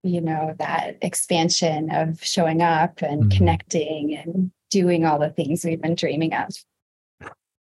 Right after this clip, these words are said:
Speaker 2: It sounds like, Alison, when you share that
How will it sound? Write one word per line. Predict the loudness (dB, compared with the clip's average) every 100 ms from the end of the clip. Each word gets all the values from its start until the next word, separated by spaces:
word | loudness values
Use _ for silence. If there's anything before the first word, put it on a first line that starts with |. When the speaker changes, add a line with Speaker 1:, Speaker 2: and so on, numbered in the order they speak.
| _ _ _ _ _ _ 0
Speaker 2:
It | 0
sounds | 2 2 4 4 4
like, | 2 4
Alison, | 4 4 4 4 4 2
when | 4
you | 4
share | 4 4 4
that | 4 2 0 -6